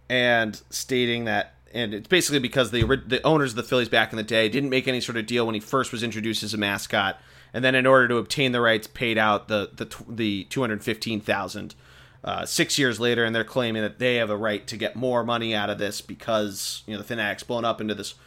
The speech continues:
whole deal. We mentioned the headband Bryce Harper made famous wearing that has the Fanatics eyeballs on it. Uh, Jared has now adopted that into his Bryce Harper lookalike persona. Um, so that, I, you know,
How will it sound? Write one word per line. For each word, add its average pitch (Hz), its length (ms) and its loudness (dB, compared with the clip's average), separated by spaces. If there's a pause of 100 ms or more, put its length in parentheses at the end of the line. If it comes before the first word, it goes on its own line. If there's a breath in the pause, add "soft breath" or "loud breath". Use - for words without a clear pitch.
(320 soft breath)
whole 175 260 6
deal. 143 600 4
We 127 100 -4
mentioned 127 520 0
the 107 220 -2
headband 135 480 4
Bryce 120 220 2
Harper 123 320 4
made 117 240 -4
famous 120 380 -4
wearing 117 360 2
that 107 120 -2
has 110 140 0
the 107 80 -12
Fanatics 104 380 -2
eyeballs 117 460 2
on 110 180 -6
it. 101 140 -6 (460 soft breath)
Uh, 92 340 -8
Jared 127 560 2 (160)
has 110 180 -6
now 110 220 2
adopted 120 440 0
that 120 160 6
into 113 180 0
his 113 320 -2
Bryce 117 260 0
Harper 120 260 2
lookalike 117 500 0
persona. 123 600 -4 (460 soft breath)
Um, 90 520 -10 (360)
so - 160 -2
that, 180 240 8
I, 151 100 6 (120)
you 143 160 0
know, 131 200 2